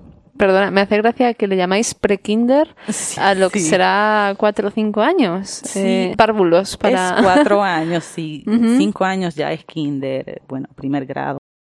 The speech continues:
Speaker 1: Es curioso. Ujú.
Speaker 2: Y bueno, en Puerto Rico, como se impone el inglés, la población, aproximadamente el ochenta por ciento de la población, tiene un conocimiento ya sea desde básico hasta bastante avanzado del inglés.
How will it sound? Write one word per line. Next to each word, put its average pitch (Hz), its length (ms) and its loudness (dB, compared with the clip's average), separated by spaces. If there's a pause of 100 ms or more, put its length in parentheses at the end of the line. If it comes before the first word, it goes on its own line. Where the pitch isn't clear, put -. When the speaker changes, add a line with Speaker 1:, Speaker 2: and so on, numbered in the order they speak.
(120)
Speaker 1:
Es - 160 -10
curioso. 165 500 -2
Ujú. 214 400 0
Speaker 2:
Y 175 120 -6
bueno, 165 320 0
en 160 80 0
Puerto 165 300 -2
Rico, 240 320 -2
como 165 220 -2
se 170 100 -8
impone 156 300 -4
el 190 60 -4
inglés, 202 520 -2
la 160 160 -6
población, 202 1120 -4
aproximadamente 151 800 -4
el 196 80 -6
ochenta 170 400 -6
por 180 140 -6
ciento 190 240 -6
de 190 80 -2
la 196 100 -4
población, 190 640 -6
tiene 151 300 -4
un 156 160 -2
conocimiento 180 880 -4
ya 151 220 -6
sea 170 240 -8
desde 143 260 -6
básico 160 640 -6
hasta 139 260 -8
bastante 139 400 -6
avanzado 165 500 -6
del 151 140 -4
inglés. 165 460 -6